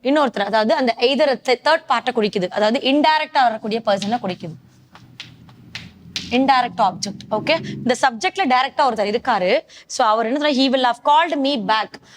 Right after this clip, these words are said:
அவர் என்ன பண்ணுவாரு? எனக்கு திரும்பவும் கால் செய்வாரு அப்படிங்கறது. இப்ப நான் சொல்றேன்னா, அவர் எனக்கு திரும்பவும் கால் செய்வாருன்னு நான் சொல்றேன் அப்படிங்கும்போது, அப்ப அந்த அவருங்கிறது வேற ஒருத்தரை குறிக்குது. ஆனா, அப்ப வந்து எனக்கு சொல்லிக்கிறேன். அப்ப மீங்கிறது என்ன குறிக்குது? அப்ப ரெண்டு ஜெண்டர், ரெண்டு சப்ஜெக்ட்ஸ் இருக்காங்க. இந்த இடத்துல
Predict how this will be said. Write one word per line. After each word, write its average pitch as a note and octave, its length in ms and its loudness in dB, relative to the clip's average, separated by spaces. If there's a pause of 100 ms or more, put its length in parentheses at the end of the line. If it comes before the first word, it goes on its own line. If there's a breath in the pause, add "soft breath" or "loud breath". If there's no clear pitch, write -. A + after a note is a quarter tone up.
(120 loud breath)
அவர் A#3 260 2
என்ன C4 220 0
பண்ணுவாரு? C4+ 240 2
எனக்கு A3 260 -2
திரும்பவும் D#4+ 400 2
கால் C4 300 0
செய்வாரு A#3+ 520 0
அப்படிங்கறது. G#3+ 320 -4
இப்ப B3 140 0
நான் A#3 240 0
சொல்றேன்னா, C4+ 320 0 (340 loud breath)
அவர் B3 220 2
எனக்கு C#4 200 0
திரும்பவும் D#4+ 380 0
கால் C#4 260 0
செய்வாருன்னு C4+ 340 -2
நான் A#3+ 180 -4
சொல்றேன் G#3+ 360 -2
அப்படிங்கும்போது, F#3+ 320 -2
அப்ப C4+ 240 0
அந்த G#3 160 0
அவருங்கிறது C#4+ 560 0
வேற B3 280 0
ஒருத்தரை A3 220 -2
குறிக்குது. A3 380 -2 (260 loud breath)
ஆனா, E4 220 0
அப்ப D4+ 180 -2
வந்து C#4+ 160 2
எனக்கு B3 300 -2
சொல்லிக்கிறேன். G3 280 -2
அப்ப C#4 140 -4
மீங்கிறது B3 440 2
என்ன A3 260 -2
குறிக்குது? F#3+ 260 -2
அப்ப A3 220 -2
ரெண்டு B3 280 2
ஜெண்டர், A#3+ 300 0
ரெண்டு B3+ 420 2 (400 loud breath)
சப்ஜெக்ட்ஸ் B3+ 320 -4
இருக்காங்க. G3+ 460 -2
இந்த D4+ 180 0
இடத்துல D#4+ 200 -2